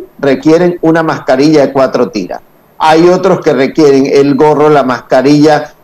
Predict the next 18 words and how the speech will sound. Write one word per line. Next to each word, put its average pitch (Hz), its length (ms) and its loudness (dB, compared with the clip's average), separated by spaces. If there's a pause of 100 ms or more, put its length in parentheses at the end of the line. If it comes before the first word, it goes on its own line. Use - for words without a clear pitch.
N 151 260 0
noventa 131 480 0
y 123 60 -2
cinco, 156 520 0
requieren 143 680 0 (220)
una 151 640 0
pantalla 147 560 0
protectora, 139 680 0
requieren 131 520 0
bata, 151 360 0
otros 139 280 -2
que 143 120 -2
requieren 139 420 -2
overoles, 147 540 2
otros 143 260 -2
que 131 100 -4
requieren 143 520 -2
además 131 580 0